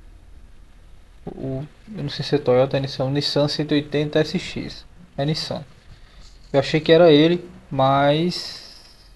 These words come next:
é o Acura. É um Honda Acura N S X. Eu achei bacana, achei muito da hora, muito top ter vindo esse carro.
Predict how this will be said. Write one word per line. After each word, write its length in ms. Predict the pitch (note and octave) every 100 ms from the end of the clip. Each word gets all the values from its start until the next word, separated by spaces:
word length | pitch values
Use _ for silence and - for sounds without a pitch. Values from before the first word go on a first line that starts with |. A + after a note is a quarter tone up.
| - - - -
é 140 | D3+
o 60 | D3
Acura. 500 | D#3 - A#2 G#2 - - -
É 60 | C#3+
um 60 | C#3+
Honda 420 | C3+ D3 D#3+ D3+
Acura 500 | D3 - C3+ D3 D#3+ - - - - -
N 120 | C3
S 180 | D3 E3
X. 160 | E3+
Eu 80 | F3
achei 320 | F#3+ - F3
bacana, 560 | F3+ G3+ - - C3+ D#3+ F#3 -
achei 240 | - D3
muito 300 | D3 E3 E3
da 140 | C3+ B2+
hora, 240 | B2+ D3
muito 260 | C3+ D#3+ -
top 340 | - B2+ D#3 C#3+
ter 300 | - C#3 B2+
vindo 140 | C3
esse 140 | C3
carro. 320 | - A#2+ B2+